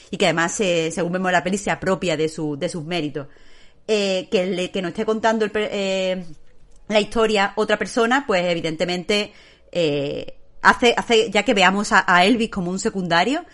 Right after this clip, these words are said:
pero es que además eso, esta persona no parece que llegara en ningún momento a, a conocer al cantante. La peli quiere, quiere decirnos eso, que no, nunca llegó realmente a conocerlo, lo conocía como artista, porque podían haber elegido otro narrador, pero podían haber puesto de narrador a su mujer, o a su madre,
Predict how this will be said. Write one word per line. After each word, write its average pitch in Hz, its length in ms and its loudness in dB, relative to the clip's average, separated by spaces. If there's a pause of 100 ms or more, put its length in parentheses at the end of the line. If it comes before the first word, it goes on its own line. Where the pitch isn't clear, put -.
(200)
pero 202 120 0
es - 40 -2
que 247 60 2
además 220 340 2
eso, 277 160 -2
esta 196 180 -2
persona 214 440 -2
no 196 240 -4
parece 247 360 2
que 247 100 2
llegara 180 260 2
en 180 80 -4
ningún 180 260 -4
momento 170 540 -4 (360)
a, 185 400 6
a 180 60 4
conocer 180 480 0
al 170 160 4
cantante. 170 580 4 (160)
La 160 200 0
peli 220 360 2 (280)
quiere, 196 340 6
quiere 190 260 0
decirnos 175 460 0
eso, 156 240 -2
que 156 120 -4
no, 165 180 -2 (260)
nunca 214 260 4
llegó 220 220 4
realmente 190 440 0
a 175 40 -4
conocerlo, 185 380 0
lo 160 80 2
conocía 170 360 -2
como 208 180 0
artista, 220 560 -2 (280)
porque 156 520 -2
podían 170 260 2
haber 190 160 2
elegido 196 300 0
otro 190 160 -2
narrador, 190 340 2
pero 226 140 2
podían 160 180 0
haber 160 80 2
puesto 175 180 -4
de 185 100 -2
narrador 165 260 0
a 160 40 -2
su 170 120 -8
mujer, 233 360 2
o 185 100 2
a 165 60 0
su - 120 6
madre, 160 400 4